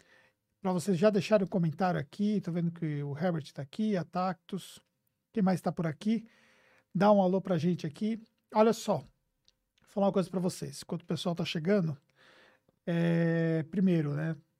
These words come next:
pega esse conteúdo aqui e já compartilha nos grupos de WhatsApp, compartilha com a galera.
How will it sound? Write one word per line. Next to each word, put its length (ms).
pega 180
esse 160
conteúdo 480
aqui 560
e 80
já 160
compartilha 800
nos 160
grupos 320
de 80
WhatsApp, 840
compartilha 460
com 80
a 40
galera. 560